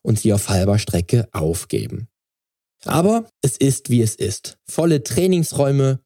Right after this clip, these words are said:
volle Umkleiden, keine Dusche frei,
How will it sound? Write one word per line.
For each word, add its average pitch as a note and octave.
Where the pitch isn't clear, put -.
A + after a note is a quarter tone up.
volle A2
Umkleiden, A#2
keine D#3+
Dusche G#3
frei, C#3+